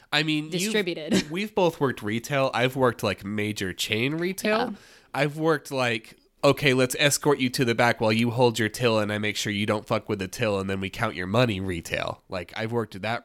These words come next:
Speaker 2: Yeah.
Speaker 1: It, it, seventy-five cents? That shit matters.
Speaker 2: Yeah. So I imagine that's why.
Speaker 1: Doesn't matter to me. Matters
Speaker 2: Yeah.
Speaker 1: to my job. I might hate this fucking job, but it's either that or the fucking poorhouse, so I don't know what you
Speaker 2: <laughs>
Speaker 1: want from me.
Speaker 2: Jeez.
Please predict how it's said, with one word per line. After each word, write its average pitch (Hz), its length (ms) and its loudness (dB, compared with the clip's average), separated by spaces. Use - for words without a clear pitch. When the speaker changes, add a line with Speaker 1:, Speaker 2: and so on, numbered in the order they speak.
Speaker 2:
Yeah. 175 360 -8
Speaker 1:
It, 208 280 -2
it, 175 180 -12
seventy-five 302 540 0
cents? - 440 -6
That 220 200 -4
shit - 200 -4
matters. 190 540 -4
Speaker 2:
Yeah. 170 320 2
So - 220 -2
I 320 160 2
imagine 339 420 0
that's 220 260 -6
why. 180 140 -4
Speaker 1:
Doesn't 185 160 -4
matter 185 240 -2
to 117 80 -10
me. 120 380 -4
Matters 131 360 0
Speaker 2:
Yeah. - 40 -10
Speaker 1:
to - 60 -6
my 104 140 -6
job. 107 440 0
I 139 140 2
might 131 220 -2
hate 170 200 -4
this - 160 -8
fucking 92 280 -6
job, 92 280 -6
but 92 220 -6
it's 90 100 -8
either 151 220 0
that 156 180 0
or 117 60 -2
the 90 100 -6
fucking 87 280 -8
poorhouse, 95 500 -4
so - 100 -10
I 104 60 -4
don't 117 100 -2
know - 80 -4
what 104 100 0
you 359 60 6
Speaker 2:
<laughs> - 0 -
Speaker 1:
want - 220 2
from - 160 -6
me. 254 220 0
Speaker 2:
Jeez. - 120 -14